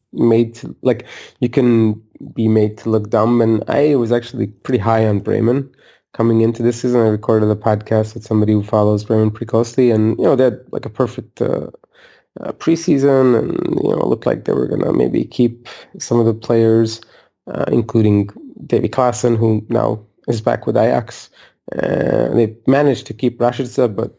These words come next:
<laughs> mostly because of the, uh, incompetence, I guess, of, uh, getting the loan, the deal,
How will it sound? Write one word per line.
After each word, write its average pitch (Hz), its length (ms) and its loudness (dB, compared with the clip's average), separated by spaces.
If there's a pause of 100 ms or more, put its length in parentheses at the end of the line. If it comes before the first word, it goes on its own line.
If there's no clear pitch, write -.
<laughs> - 80 -20
mostly 131 440 0
because 120 380 -2
of 110 260 -2
the, - 240 2
uh, 110 160 0 (920)
incompetence, 127 800 0
I 131 100 2
guess, 131 300 -2
of, 113 300 0
uh, 113 300 2 (260)
getting 117 300 2
the 110 80 0
loan, 117 460 2
the 113 120 0
deal, 117 580 0